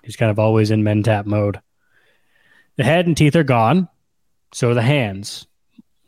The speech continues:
So are, therefore, you can't find any i-,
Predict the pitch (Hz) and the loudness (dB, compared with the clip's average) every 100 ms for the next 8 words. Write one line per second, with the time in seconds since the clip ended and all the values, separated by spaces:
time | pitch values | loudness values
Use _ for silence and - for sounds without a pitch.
0 | - - 127 123 123 117 131 - _ - | -8 0 2 4 2 2 -2 -8 _ -2
1 | 127 - 127 117 - 131 - 127 120 123 | -2 2 2 2 0 -2 0 0 2 0
2 | 127 120 | 0 -4